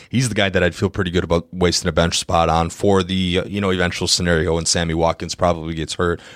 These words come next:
or something like that. And, you know, he's got that explosive breakaway speed. And Andy Reid, I'm just confident he'll find a way to use him. So he's one of my favorite sleepy kind of rookies in the wide receiver class that's not getting a ton of attention,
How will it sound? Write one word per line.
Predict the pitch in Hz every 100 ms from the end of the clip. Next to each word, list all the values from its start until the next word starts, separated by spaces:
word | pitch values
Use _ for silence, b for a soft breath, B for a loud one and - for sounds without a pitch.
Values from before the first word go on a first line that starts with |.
| -
or | -
something | 90 85 87
like | 85 -
that. | 87 87
And, | 85
you | 87
know, | 85
he's | 92
got | 98 95
that | 92
explosive | 80 - 95 - 90
breakaway | 87 87 90 85
speed. | 80 - 90
And | 92
Andy | 104 117 110
Reid, | 98 98
I'm | 85
just | 82
confident | - 85 - 90 80 B B
he'll | -
find | 95 98 90
a |
way | 85 85
to |
use | 78 78 87 -
him. | 76
So | 76 90
he's | 107
one | 110 117
of |
my | 107
favorite | 92 98 87 -
sleepy | - 104 98
kind | 85 87 80
of |
rookies | 78 82 82 78 B B
in | - 92
the |
wide | 78 82
receiver | 80 - 85 80
class | - 76 -
that's | 76 -
not | 113
getting | 120 117
a | 101
ton | 120 123
of |
attention, | 117 123 120 - 139